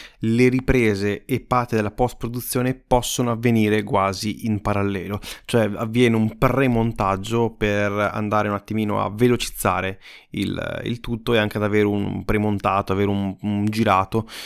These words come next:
eh, da poter mostrare poi a, al, al regista. Quindi se uno va a vedere magari qualche documentario, qualche behind the scene, si può accorgere di, di questa cosa, che soprattutto nelle produzioni molto molto grosse questo non è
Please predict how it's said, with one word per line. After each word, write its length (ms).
eh, 500
da 80
poter 300
mostrare 480
poi 340
a, 300
al, 280
al 220
regista. 340
Quindi 380
se 260
uno 240
va 80
a 40
vedere 260
magari 320
qualche 260
documentario, 680
qualche 300
behind 800
the 100
scene, 400
si 200
può 140
accorgere 500
di, 200
di 120
questa 300
cosa, 420
che 240
soprattutto 540
nelle 220
produzioni 540
molto 480
molto 280
grosse 520
questo 280
non 140
è 160